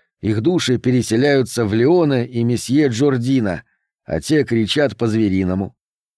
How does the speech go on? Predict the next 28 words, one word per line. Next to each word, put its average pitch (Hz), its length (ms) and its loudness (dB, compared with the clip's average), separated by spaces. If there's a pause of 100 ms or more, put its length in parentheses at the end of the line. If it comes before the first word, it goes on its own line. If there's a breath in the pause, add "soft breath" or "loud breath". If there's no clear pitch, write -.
(120)
Во 117 180 0
всяком 120 340 -2
случае, 127 360 0
это 127 180 -2
классно 127 400 0
расслабляет. 127 640 -2 (600)
Потом 190 340 0
пришла 160 360 2
Клодина 143 520 2
из 104 100 0
мясного 101 520 -4 (340)
и - 100 -8
чуть 165 240 0
не 120 220 0
надрывалась 139 600 2
со 180 160 -2
смеху, 120 420 -2 (260 soft breath)
когда 120 360 0
месье 123 420 0
Джордино 110 560 0 (220 soft breath)
изображал 117 600 0
обезьяну. 107 560 0 (560)
«Нет, 180 420 0
правда!» — 147 460 0 (300)
кричал 131 480 0
совсем 165 520 0
по 170 100 2
обезьяне. 135 640 0